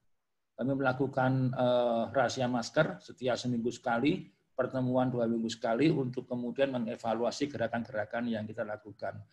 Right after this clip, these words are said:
Kami juga, eh, <clears throat> aktif untuk mempromosikan, me-, apa namanya, me-, me-, mengajak kepada masyarakat untuk tidak menolak jenazah dan pasien positif covid sembilan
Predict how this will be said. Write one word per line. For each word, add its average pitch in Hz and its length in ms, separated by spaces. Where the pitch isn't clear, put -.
Kami 160 160
juga, 151 560
eh, 185 300
<clears throat> - 340
aktif 202 400
untuk 143 560
mempromosikan, 151 1040
me-, 151 340
apa 156 380
namanya, 147 560
me-, 143 480
me-, 135 400
mengajak 147 560
kepada 131 320
masyarakat 127 800
untuk 135 260
tidak 135 400
menolak 131 540
jenazah 120 560
dan 113 160
pasien 117 480
positif 123 400
covid 123 320
sembilan 117 340